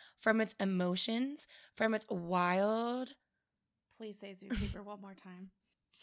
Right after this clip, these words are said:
Speaker 1: <laughs> illogic nature.
Speaker 2: <laughs> Oh my God.
Speaker 1: This is one between the cab, the cab driver. Animals know you don't fuck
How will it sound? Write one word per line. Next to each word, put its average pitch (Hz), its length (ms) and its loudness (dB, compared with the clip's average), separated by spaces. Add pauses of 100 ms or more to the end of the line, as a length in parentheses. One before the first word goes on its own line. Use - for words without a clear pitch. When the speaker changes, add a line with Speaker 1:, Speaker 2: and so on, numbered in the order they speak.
(140)
Speaker 1:
<laughs> - 760 -6
illogic 226 760 6
nature. 233 560 0
Speaker 2:
<laughs> - 60 -20 (640)
Oh 190 160 -14 (100)
my 190 100 -16 (340)
God. 202 160 -14
Speaker 1:
This 233 180 0
is 240 140 -2
one 214 160 0
between 202 280 -2
the 180 80 -2
cab, 196 200 -4 (180)
the 185 140 -6
cab 175 260 -2
driver. - 440 -6 (440)
Animals 214 480 6
know 190 480 2 (380)
you 208 120 4
don't 196 220 0 (100)
fuck 196 280 0